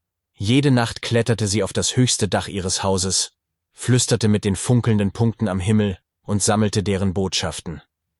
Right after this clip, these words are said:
Eines Abends, als der Wind stärker als üblich wehte, flüsterte ein Stern ihr zu, dass die Welt in Gefahr sei. Die vier Elemente, Erde, Feuer, Wasser und Luft, waren in Unordnung geraten,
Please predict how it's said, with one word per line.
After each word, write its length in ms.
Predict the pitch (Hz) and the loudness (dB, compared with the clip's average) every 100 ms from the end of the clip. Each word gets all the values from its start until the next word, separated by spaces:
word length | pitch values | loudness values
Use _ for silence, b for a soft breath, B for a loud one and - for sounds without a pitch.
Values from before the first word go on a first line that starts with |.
| _ _ _ _ _ _ _ | _ _ _ _ _ _ _
Eines 280 | 117 120 - | 0 2 2
Abends, 460 | 120 117 110 110 85 | 0 2 2 0 0
als 180 | 107 | -2
der 160 | - 104 | 0 2
Wind 180 | 117 110 | 2 2
stärker 420 | - 120 120 113 | 2 2 2 0
als 180 | 87 - | 0 0
üblich 420 | 143 120 113 95 | 0 0 -2 0
wehte, 400 | 110 104 107 95 _ | 0 0 -2 -2 _
flüsterte 540 | - 131 139 143 123 120 | -4 0 2 2 0 2
ein 120 | 117 | 0
Stern 320 | - 123 120 | 2 2 2
ihr 140 | 107 | 0
zu, 340 | - - 123 113 | 0 0 0 0
dass 160 | 107 - | -2 0
die 140 | 113 | 2
Welt 220 | 113 117 | 2 2
in 120 | 110 110 | 2 -2
Gefahr 360 | 101 113 101 | 0 0 0
sei. 340 | 90 87 80 - _ _ _ _ _ _ _ | 0 -4 -6 -12 _ _ _ _ _ _ _
Die 100 | 123 | 0
vier 280 | - 170 160 | 4 4 4
Elemente, 680 | 131 120 113 107 95 78 - _ _ | 6 6 4 2 0 -4 -8 _ _
Erde, 480 | 117 117 113 110 104 | 0 2 4 2 0
Feuer, 580 | - - 113 110 104 92 | -2 0 2 4 2 -2
Wasser 400 | 95 113 110 113 | -2 0 2 0
und 180 | 92 95 | 0 2
Luft, 480 | 110 104 - - - _ _ | 2 2 -2 -10 -14 _ _
waren 380 | 107 117 110 117 | 0 2 2 2
in 120 | 117 | 2
Unordnung 500 | 139 120 98 104 92 | 2 2 2 0 0
geraten, 540 | 101 92 90 - 85 | 0 0 -2 -4 -8